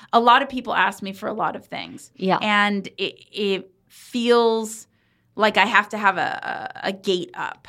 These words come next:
Speaker 1: um, which is frustrating because it's not kind to have a gate up. Anyway, so my automatic response is, is something not mean, but coldish, because I feel like I have to have this gate up. Like,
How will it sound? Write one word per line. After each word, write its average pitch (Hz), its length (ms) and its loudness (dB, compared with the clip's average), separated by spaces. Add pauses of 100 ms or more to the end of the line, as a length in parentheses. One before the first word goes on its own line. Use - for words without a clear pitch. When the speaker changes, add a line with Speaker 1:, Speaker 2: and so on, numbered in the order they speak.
(180)
Speaker 1:
um, 190 260 0
which 196 180 -6
is 196 80 -8
frustrating 202 400 -2
because 208 200 -6
it's 214 160 -2
not 233 240 6
kind 139 540 -2 (200)
to 214 100 -8
have 175 220 -2
a 170 40 -6
gate 165 240 -10
up. - 220 -10 (300)
Anyway, 277 300 6
so 240 140 -2
my 240 220 6
automatic 262 540 4
response 214 720 -2 (460)
is, 202 540 2
is 202 220 2
something 240 680 2 (580)
not 285 440 4
mean, 240 280 4
but 190 160 2
coldish, - 800 0 (260)
because 254 380 4
I 226 100 6
feel 240 320 0
like 254 160 2
I 208 60 0
have 202 220 -2
to 196 60 -6
have 180 160 -2
this 165 260 -8
gate 185 300 0
up. - 260 -2
Like, 202 280 -2